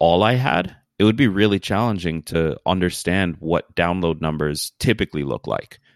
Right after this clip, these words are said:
and what, what audience sizes typically look like and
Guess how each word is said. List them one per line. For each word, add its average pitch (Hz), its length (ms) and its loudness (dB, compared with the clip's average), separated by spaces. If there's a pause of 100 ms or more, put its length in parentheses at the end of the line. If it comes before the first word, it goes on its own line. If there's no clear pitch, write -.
(160)
and 85 260 0
what, 85 320 2 (100)
what 85 240 -2
audience 90 360 2
sizes 80 440 -2
typically 85 420 -4
look 73 220 -8
like 65 240 -8
and 69 220 -10